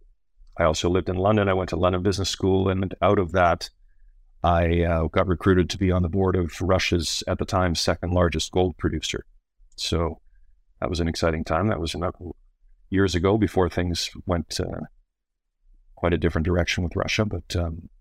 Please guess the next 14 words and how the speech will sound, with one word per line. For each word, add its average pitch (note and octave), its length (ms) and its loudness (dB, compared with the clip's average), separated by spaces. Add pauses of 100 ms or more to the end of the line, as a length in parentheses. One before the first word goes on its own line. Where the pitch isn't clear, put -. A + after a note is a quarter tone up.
(240)
so E2 80 0
I, E2+ 80 2 (200)
I E2+ 260 0 (180)
was F2 100 -4
on F2 80 -2
the F2 60 0
board E2+ 180 2
of E2 80 0
a D2+ 40 0
company D#2+ 280 -2
called E2 260 -2
U F#2 200 2
Gold F2+ 320 2
or F2 180 0